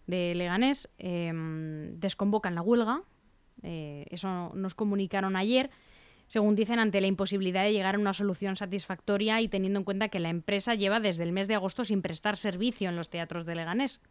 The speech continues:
Esto, esta, eh, que desconvoquen la huelga nos afecta directamente a, a, a los vecinos de Leganés.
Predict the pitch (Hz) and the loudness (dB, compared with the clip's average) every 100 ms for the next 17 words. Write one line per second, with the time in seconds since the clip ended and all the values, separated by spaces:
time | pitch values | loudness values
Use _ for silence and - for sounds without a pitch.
0 | _ _ - - 277 277 - - 254 240 | _ _ -14 0 2 2 -4 -2 2 4
1 | 226 - _ - 190 196 190 180 180 156 | 2 -2 _ -12 -6 -4 -2 -4 -4 -6
2 | 143 - - _ - 185 175 202 220 254 | -8 -12 -20 _ -8 -6 -2 -2 2 2
3 | 214 233 254 196 180 190 - 208 190 190 | 2 2 2 0 -4 -6 -4 -2 -2 -2
4 | 190 185 180 165 147 - 165 160 156 151 | -2 -2 -2 -4 -6 -8 -6 -6 -6 -8
5 | 147 _ _ 175 170 165 180 175 175 165 | -12 _ _ -8 -6 -4 -4 -4 -4 -4
6 | 165 180 226 | -4 -2 -2